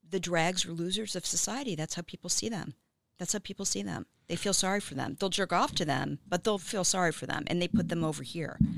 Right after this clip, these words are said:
They put them over here. And it was, um, it was a good experience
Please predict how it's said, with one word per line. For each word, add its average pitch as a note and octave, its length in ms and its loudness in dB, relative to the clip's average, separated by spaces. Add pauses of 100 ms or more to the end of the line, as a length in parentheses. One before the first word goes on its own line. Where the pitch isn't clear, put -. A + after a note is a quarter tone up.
(220)
They - 100 -8
put E3+ 180 -4
them E3 140 0
over D3+ 160 -2
here. C#3+ 420 -4 (560)
And E3+ 220 2
it E3+ 100 -2
was, D#3+ 260 2
um, D3 460 2 (1800)
it F#3+ 140 6
was G3+ 160 4
a F#3 40 2
good G3 200 2
experience F3 680 2